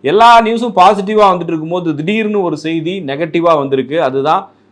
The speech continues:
தமிழக வெற்றி கழகத்தினுடைய கொடியை விஜய் ஏற்றுவதற்காக ஒரு கொடி கம்பத்தை, நூறு அடி உயரத்துக்கு ஒரு பிரம்மாண்டமான கொடி கம்பத்தை தாவேகாவினர் அங்க ஏற்பாடு செய்றாங்க.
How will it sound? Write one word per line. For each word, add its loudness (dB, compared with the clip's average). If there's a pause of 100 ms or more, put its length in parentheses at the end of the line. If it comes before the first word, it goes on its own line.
(120)
தமிழக 0
வெற்றி -4
கழகத்தினுடைய -2
கொடியை 0
விஜய் -2
ஏற்றுவதற்காக -2 (300)
ஒரு -6
கொடி 0
கம்பத்தை, 0
நூறு 0
அடி -2
உயரத்துக்கு -2
ஒரு -2
பிரம்மாண்டமான 0
கொடி -6
கம்பத்தை -4 (340)
தாவேகாவினர் 2
அங்க -4
ஏற்பாடு 0
செய்றாங்க. -2